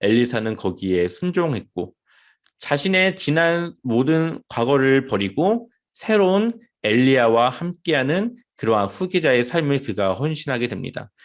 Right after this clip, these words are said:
이것이 바로 그리스도인의 삶인 것이죠. 내가 가졌던 이전의 것들을 버리고 하나님을 위한 새로운 삶을 살아가는 것. 그래서 엘리사가 마지막으로 사람들과 인사할 수 있게 해달라고 해가지고 그가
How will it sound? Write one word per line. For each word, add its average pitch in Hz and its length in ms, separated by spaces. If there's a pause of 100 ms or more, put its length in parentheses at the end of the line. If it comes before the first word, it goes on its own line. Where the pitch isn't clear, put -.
(140)
이것이 190 240
바로 175 220
그리스도인의 147 880
삶인 175 380
것이죠. 117 640 (480)
내가 143 280
가졌던 151 600 (140)
이전의 151 380
것들을 131 440
버리고 139 680 (260)
하나님을 143 600
위한 113 360
새로운 208 480
삶을 165 320
살아가는 147 500
것. - 160 (520)
그래서 151 440
엘리사가 110 800
마지막으로 117 800 (180)
사람들과 196 800
인사할 165 540
수 147 160
있게 120 300
해달라고 127 380
해가지고 101 640 (360)
그가 92 460